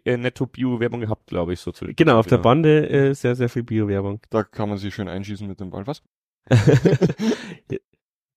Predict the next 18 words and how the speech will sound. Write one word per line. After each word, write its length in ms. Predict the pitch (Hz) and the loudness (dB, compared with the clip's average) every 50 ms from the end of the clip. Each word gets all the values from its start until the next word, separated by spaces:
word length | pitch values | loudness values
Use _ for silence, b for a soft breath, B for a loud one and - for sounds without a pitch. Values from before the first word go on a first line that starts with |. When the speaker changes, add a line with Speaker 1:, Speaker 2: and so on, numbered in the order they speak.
| _ _ _ _ _ - | _ _ _ _ _ 2
Speaker 2:
Gut, 380 | - 226 269 240 - - - - _ | 4 6 6 6 4 0 -12 -8 _
dann 340 | - 143 160 208 240 233 202 - - _ - 160 | 4 4 4 6 4 2 0 0 -4 _ -2 0
die 460 | 170 175 175 170 143 - - - - - | 2 2 2 2 0 -2 -4 -6 -4 0
absolute 420 | - - - - 214 185 180 180 | -2 0 0 0 2 2 4 4
Lieblingsfrage 600 | 165 156 185 185 - 190 180 - 170 165 170 175 170 | 2 0 0 -2 -2 -4 -2 0 0 0 2 2 0
seit 260 | - 165 165 165 - | 2 2 2 2 0
letztem 320 | 151 156 175 - - - 160 | 0 -2 -2 -2 -2 -2 2
Jahr. 180 | 151 151 156 | 2 4 4
Was 140 | 160 147 - | 4 4 4
gibt's 260 | - 180 175 - - | 2 0 -2 -2 -4
zu 100 | - 156 | -2 0
essen, 240 | - - 196 - 180 | 2 0 0 0 0
Philipp? 320 | 156 139 139 127 117 117 143 185 | 2 4 6 6 6 4 4 2
Speaker 1:
<laughs> 400 | - 143 - - - - - - | 2 0 0 0 -6 -14 -12 -10
Also 140 | 123 120 143 | -6 -2 0
an 60 | 143 | 2
Speaker 2:
Zu 60 | 156 | 4
Weihnachten. 160 | 147 - 131 | 6 6 6